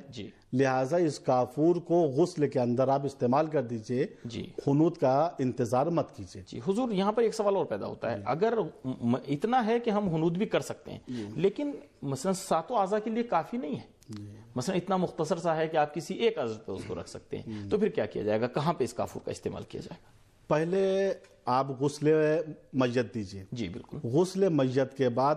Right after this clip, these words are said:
Speaker 2: مختصر سا کافور بچ گیا،
Speaker 1: جی۔
Speaker 2: تو بہتر یہ ہے کہ پیشانی کو
Speaker 1: جی۔
Speaker 2: بقیہ اعضاء پہ مقدم کیجئے،
Speaker 1: جی۔
Speaker 2: یعنی یہ اس کافور کو جو ہے پیشانی کے اوپر مل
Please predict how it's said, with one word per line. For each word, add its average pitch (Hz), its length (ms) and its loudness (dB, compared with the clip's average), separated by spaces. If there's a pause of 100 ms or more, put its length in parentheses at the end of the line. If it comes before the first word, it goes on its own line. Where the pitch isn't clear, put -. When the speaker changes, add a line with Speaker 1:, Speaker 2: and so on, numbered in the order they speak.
(140)
Speaker 2:
مختصر 151 540 0
سا 175 180 2
کافور 143 520 0
بچ 139 360 0
گیا، 98 180 -8 (200)
Speaker 1:
جی۔ 113 180 -10 (260)
Speaker 2:
تو 139 100 4
بہتر 160 440 2
یہ 143 220 2
ہے 123 220 2
کہ 156 140 0
پیشانی 131 760 2
کو 139 480 2 (100)
Speaker 1:
جی۔ 107 200 -10 (140)
Speaker 2:
بقیہ 147 400 0
اعضاء 131 400 0
پہ 135 140 -2
مقدم 156 500 0
کیجئے، 143 400 2 (220)
Speaker 1:
جی۔ 117 280 -10
Speaker 2:
یعنی 131 320 2
یہ 156 280 2
اس - 180 -2
کافور 135 460 2
کو 143 180 -2
جو 113 220 0
ہے 120 140 2
پیشانی 127 600 0
کے 143 120 0
اوپر 131 300 0
مل 131 200 2